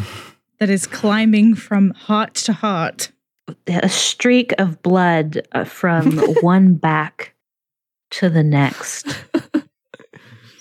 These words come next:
Speaker 4: R-, Renee would ru-, rush
Speaker 2: Um,
Speaker 4: over as well. I was gonna say he was gonna come over, so they, they would both rush over.
Speaker 2: <laughs> Um,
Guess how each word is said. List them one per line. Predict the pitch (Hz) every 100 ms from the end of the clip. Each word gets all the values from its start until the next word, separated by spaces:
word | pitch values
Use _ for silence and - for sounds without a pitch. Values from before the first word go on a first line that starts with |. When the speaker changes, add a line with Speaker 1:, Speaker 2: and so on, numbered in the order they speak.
| _ _ _ _ 370 _ _
Speaker 4:
R-, | - - _
Renee | 120 113 113
would | 101 90
ru-, | 92 92
rush | 104 104 -
Speaker 2:
Um, | 95 101
Speaker 4:
over | 80
as | 78 95
well. | 82 73 76
I | 127
was | 113
gonna | 113 101
say | 98
he | 98
was | 90
gonna | 95 87
come | 98 82
over, | 80 90
so | 104
they, | 98 104
they | 110
would | 113 92
both | 87 -
rush | 73 -
over. | - - 113
Speaker 2:
<laughs> | 220 233 302 - _ _ _ _ _ _ - - - - _ _
Um, | 202 208 190 180 180 190